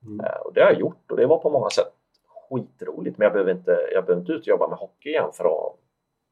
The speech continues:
Speaker 2: för att, så att säga, uppnå det, för jag vet vad det är. Eh, så nej, det lockar inte. Eh,
Speaker 1: Inte K H L?
Speaker 2: Nej.
Speaker 1: Inte N H L?
Speaker 2: Ah,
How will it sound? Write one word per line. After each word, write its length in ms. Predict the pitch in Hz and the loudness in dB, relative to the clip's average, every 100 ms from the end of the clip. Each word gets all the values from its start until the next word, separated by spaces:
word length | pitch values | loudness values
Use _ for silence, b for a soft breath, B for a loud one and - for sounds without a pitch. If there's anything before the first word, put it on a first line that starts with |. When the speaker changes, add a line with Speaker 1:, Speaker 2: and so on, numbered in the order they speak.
| _ _ _ - | _ _ _ 0
Speaker 2:
för 100 | 85 | 4
att, 100 | 90 - | 4 2
så 280 | - - | -8 -4
att 80 | 92 | -2
säga, 140 | 78 82 | 2 0
uppnå 240 | - 78 | 0 -2
det, 200 | 80 - | 0 -2
för 100 | - _ _ _ _ - | -8 _ _ _ _ -2
jag 100 | 110 | 2
vet 200 | 87 - | 2 2
vad 100 | - | 0
det 60 | |
är. 1700 | - _ _ - _ _ _ - - - - - _ _ 127 117 107 107 | 0 _ _ -20 _ _ _ -20 -18 -18 -20 -20 _ _ 2 4 6 4
Eh, 40 | |
så 180 | - - - _ _ _ _ _ _ _ _ - 104 | 4 0 0 _ _ _ _ _ _ _ _ -20 -6
nej, 580 | 123 180 143 127 202 175 B B B B B _ _ _ | 2 4 4 4 0 -2 B B B B B _ _ _
det 100 | 135 | 4
lockar 340 | 180 180 - - | 4 2 -4 -4
inte. 240 | - _ _ _ _ _ _ _ _ _ _ | -8 _ _ _ _ _ _ _ _ _ _
Eh, 240 | - - 120 | -18 -10 -6
Speaker 1:
Inte 160 | 131 | -6
K 160 | - 143 143 | -2 4 4
H 120 | 127 | 6
L? 280 | 113 123 139 - _ _ _ _ _ _ - | 4 0 -4 -14 _ _ _ _ _ _ -4
Speaker 2:
Nej. 120 | 120 - - _ _ _ | -4 -6 -20 _ _ _
Speaker 1:
Inte 260 | 120 117 120 | -6 2 4
N 140 | 113 | 4
H 120 | 123 | 2
L? 220 | 120 135 135 _ _ _ _ _ _ _ _ _ _ _ - | 0 -2 -8 _ _ _ _ _ _ _ _ _ _ _ -18
Speaker 2:
Ah, 280 | - - | -16 -16